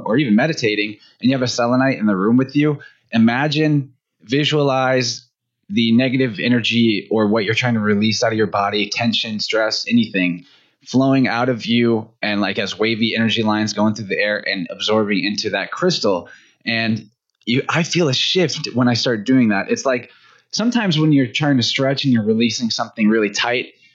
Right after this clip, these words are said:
you're like, "Release, damn it," but you don't really know how to let go. It's just, that's your baseline. So you, it doesn't feel like you're not letting go.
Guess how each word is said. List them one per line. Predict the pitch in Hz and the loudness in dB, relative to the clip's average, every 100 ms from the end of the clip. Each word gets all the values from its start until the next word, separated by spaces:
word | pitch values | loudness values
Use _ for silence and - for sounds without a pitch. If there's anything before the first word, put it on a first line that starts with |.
| _ | _
you're | - 123 | -2 0
like, | 110 107 - _ _ | 0 -4 -14 _ _
"Release, | 120 160 208 180 - | 0 2 2 0 -2
damn | 117 151 180 | -4 0 0
it," | 139 | 0
but | 139 120 | -2 0
you | 139 | 0
don't | 147 147 | 2 2
really | 151 135 131 - | 2 2 0 2
know | 135 127 | 2 2
how | 127 | 0
to | 127 | 0
let | 123 117 147 | 0 0 0
go. | 156 90 85 | 0 0 -2
It's | 104 107 | -6 -6
just, | - 113 - - _ _ - | -2 -4 -4 -10 _ _ -10
that's | 151 135 - | -6 -4 -2
your | 131 | -2
baseline. | - 147 165 120 107 101 | 0 -2 0 0 0 -2
So | 113 | 0
you, | 113 - _ - | 0 -2 _ -6
it | 98 113 | -4 -2
doesn't | 131 123 113 | -2 -2 -4
feel | - 139 | 0 0
like | 127 110 - - _ - | 2 -2 -8 -20 _ -4
you're | 107 107 | 0 2
not | 127 - | 0 0
letting | 98 92 87 | -2 -2 -2
go. | 90 76 - | -2 -2 -6